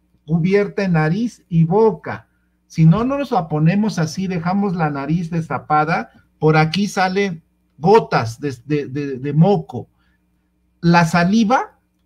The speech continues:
eh, son burbujitas, así como cuando vemos un aerosol.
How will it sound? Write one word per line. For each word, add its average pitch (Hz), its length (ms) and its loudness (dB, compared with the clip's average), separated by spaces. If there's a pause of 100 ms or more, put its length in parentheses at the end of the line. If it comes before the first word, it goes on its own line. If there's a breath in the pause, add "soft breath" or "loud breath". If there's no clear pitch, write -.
(460)
eh, 160 80 -2
son 220 220 2
burbujitas, 175 840 0 (440)
así 160 240 -2
como 185 300 -2
cuando 160 240 2
vemos 185 300 -4
un 180 140 -6
aerosol. 147 540 -6